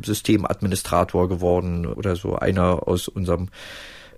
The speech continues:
Club Thomas, der auch im Film ist, ist in die, äh, Forschung gegangen und, äh, ist jetzt Forschungskoordinator am Fraunhofer Institut.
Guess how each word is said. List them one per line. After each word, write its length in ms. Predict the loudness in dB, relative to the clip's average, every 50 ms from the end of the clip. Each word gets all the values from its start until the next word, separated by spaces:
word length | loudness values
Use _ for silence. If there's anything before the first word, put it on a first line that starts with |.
| -20 -20 _ -16 -8
Club 320 | -2 0 0 0 2 2
Thomas, 360 | 4 4 6 6 6 6 6
der 120 | 6 6 6
auch 140 | 6 4
im 80 | 2 -2
Film 340 | -2 0 0 0 0 2 0
ist, 180 | 0 -2 -2
ist 200 | -4 -8 -6 -4
in 140 | -2 -2 -2
die, 260 | 0 0 0 0 0
äh, 180 | 0 -2 -4 -4
Forschung 880 | -4 0 4 6 6 6 6 4 4 4 4 2 0 0 0 -2 -4 -2
gegangen 640 | -4 -2 2 2 2 4 4 2 2 2 0 0
und, 480 | 0 0 0 0 0 0 0 -2 -4 -6
äh, 180 | -8 -8 -8 -10
ist 180 | -8 -4 -2
jetzt 460 | -2 -2 -2 -4 -8 -8 -10 -10 -6
Forschungskoordinator 1120 | 0 2 2 2 2 2 -2 -2 -2 -2 0 0 2 2 2 0 2 0 2 2 2 2 2
am 120 | 0 -2
Fraunhofer 680 | -6 -6 -4 -2 0 0 0 0 0 0 0 0 0 0
Institut. 800 | 0 -2 -4 -4 -6 -6 -6 -2 0 0 0 0 -2 -6 -10